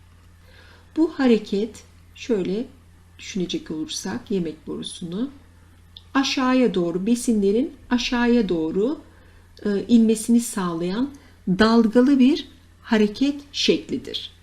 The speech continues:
Dördüncüsü mide. Midemiz karnın sol üst köşesinde, sol üst tarafında, silelim sayfamızı ve şu görselden bakalım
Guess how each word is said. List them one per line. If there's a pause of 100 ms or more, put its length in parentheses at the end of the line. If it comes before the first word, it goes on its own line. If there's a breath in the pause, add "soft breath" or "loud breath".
(1200 soft breath)
Dördüncüsü (240)
mide. (1400 loud breath)
Midemiz (360)
karnın
sol (380)
üst
köşesinde, (960)
sol
üst
tarafında, (120)
silelim
sayfamızı (640 soft breath)
ve (1300)
şu
görselden
bakalım